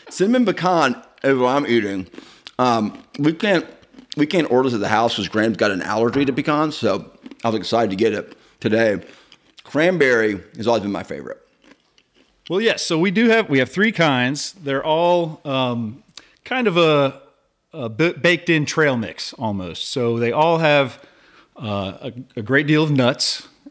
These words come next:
Speaker 2: Uh, they all have seeds also in them. Uh, it's not just your, your basic oat granola. Um, you mentioned cinnamon pecan. Uh, there's definitely a lot of debate on whether to say pecan or pecan.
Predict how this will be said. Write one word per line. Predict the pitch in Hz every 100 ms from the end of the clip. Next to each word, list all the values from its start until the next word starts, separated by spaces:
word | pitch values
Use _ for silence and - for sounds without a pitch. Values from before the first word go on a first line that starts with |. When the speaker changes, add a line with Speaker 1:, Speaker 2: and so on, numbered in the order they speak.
| _ _
Speaker 2:
Uh, | 95
they | 101
all | 113 123
have | 131 123
seeds | - - 139 135 127
also | - 117 113 113
in | 113 113
them. | 120 135 131 - - - - 104
Uh, | 95
it's | 107
not | 131 123 117
just | 127 120 123
your, | 117 113 -
your | 110
basic | 98 120 110 113 - 120
oat | 117 120 - -
granola. | 120 117 117 123 143 - _ _ _ -
Um, | 90 85 92 - - - - _
you | 143
mentioned | 175 190 175 151 -
cinnamon | - 170 160 143 135 - -
pecan. | 196 202 135 127 143 170 180 -
Uh, | 110 98 101
there's | 110 110 -
definitely | 131 139 123
a |
lot | 123
of | 120
debate | 101 113 117
on | 110
whether | 110 104
to |
say | - 107
pecan | 104 - - - 113 107 107
or |
pecan. | 101 131 120 107 104